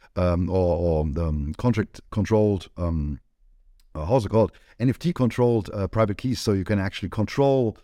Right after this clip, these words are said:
or you can actually issue or sign, uh, chain transactions using N F Ts that you own, which is a super awesome idea. We are actually not, not using this one, but, uh, lit and allows us, in a nutshell, to, to store secrets safely in a decentralized way without disclosing this key to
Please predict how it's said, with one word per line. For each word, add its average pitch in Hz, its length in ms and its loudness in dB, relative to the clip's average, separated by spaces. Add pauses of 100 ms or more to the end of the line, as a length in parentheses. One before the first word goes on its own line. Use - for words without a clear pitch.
(460)
or 104 140 2
you 107 120 0
can 117 160 0
actually 110 280 -2
issue 147 360 0
or 95 160 -4
sign, 135 440 -2 (380)
uh, 90 280 -4
chain 175 200 2
transactions 101 560 -2
using 135 360 0
N 107 100 0
F 98 80 -4
Ts 131 380 -4
that 95 180 -2
you 117 160 0
own, 104 220 -2 (220)
which 175 180 -4
is 107 160 -2
a 92 40 -4
super 113 380 0
awesome 87 260 0
idea. 76 400 -2
We 104 200 0
are 107 80 2
actually 101 240 -4
not, 98 220 0 (360)
not 104 180 -2
using 98 220 0
this 117 160 -4
one, 90 240 -2 (380)
but, 101 240 0
uh, 107 180 4
lit 143 260 0
and 123 240 -2
allows 117 360 2
us, 104 200 -2
in 117 120 -2
a 113 60 2
nutshell, 101 520 -2 (300)
to, 113 180 0
to 107 140 -4
store 127 580 0
secrets 110 640 -2
safely 110 500 0
in 113 80 -2
a 107 60 -2
decentralized 98 640 -2
way 107 380 0
without 107 420 -2
disclosing 113 720 0
this 117 160 -2
key 120 280 -4
to 113 200 -8